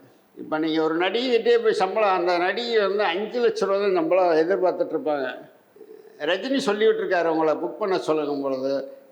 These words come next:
அப்படியே அந்த கிராஃப்ட் கூடும். அஞ்சு ரூபாங்கிறது ஐம்பது ரூபாய் ஆகும், இருபத்தஞ்சு ரூபாய் ஆகும்.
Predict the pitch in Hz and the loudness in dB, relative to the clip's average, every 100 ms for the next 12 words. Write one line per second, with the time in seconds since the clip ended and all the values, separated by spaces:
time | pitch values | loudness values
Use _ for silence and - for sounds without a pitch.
0 | - 127 147 151 208 214 220 196 - 170 | -10 -4 -2 -2 0 2 2 0 0 -2
1 | 170 196 180 160 139 - - - - - | -2 -4 -4 -4 -4 -8 -14 -20 -20 -20
2 | _ - 185 214 247 233 240 226 220 214 | _ -6 -4 -2 2 2 2 2 2 2
3 | 196 190 208 202 196 175 165 202 175 180 | 0 0 0 2 2 2 0 0 0 0
4 | 180 175 156 143 135 123 - | -2 -2 0 0 0 -2 -6